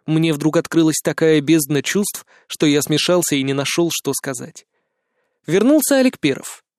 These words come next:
Он принёс две чашки с дымящимся кофе, поставил их перед нами и взглянул на нас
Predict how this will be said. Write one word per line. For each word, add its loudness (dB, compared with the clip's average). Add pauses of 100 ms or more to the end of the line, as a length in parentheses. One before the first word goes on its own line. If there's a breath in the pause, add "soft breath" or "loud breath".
(340)
Он 2
принёс 0
две 2
чашки 0
с 2
дымящимся -2
кофе, -4 (240 loud breath)
поставил 2
их 2
перед 2
нами 2
и 2
взглянул 2
на -2
нас -4